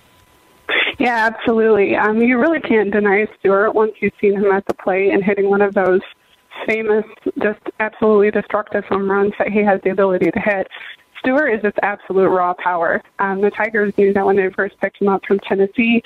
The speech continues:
He has done an incredible job, hit thirty home runs between high A and double A last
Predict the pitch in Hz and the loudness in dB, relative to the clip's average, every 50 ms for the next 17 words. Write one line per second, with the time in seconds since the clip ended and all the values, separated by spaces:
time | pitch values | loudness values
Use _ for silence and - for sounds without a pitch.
0 | - - - - - - - - - 208 202 202 - - 196 202 196 190 196 190 | -6 -14 -14 -14 -16 -16 -8 -4 -2 -2 -2 -4 -4 -4 -2 0 2 2 2 2
1 | 196 - - 240 240 240 254 240 226 214 - - 202 196 196 196 202 - 202 - | 0 0 0 0 0 0 0 -2 -2 -4 -2 -2 -2 0 0 -2 -2 -2 -4 -4
2 | - - 226 214 214 226 220 202 208 208 202 196 185 190 185 190 190 - - - | -2 -2 -2 -2 0 0 0 2 2 0 2 2 2 2 2 0 -2 -2 -6 -6
3 | - - 226 208 208 196 202 208 202 196 202 190 185 185 185 190 190 185 185 196 | -2 0 0 0 0 0 0 -2 -2 0 0 0 2 2 2 2 2 2 0 -2
4 | 190 - 196 185 185 185 180 196 196 196 196 190 | 0 0 0 0 2 2 2 2 0 0 -2 -4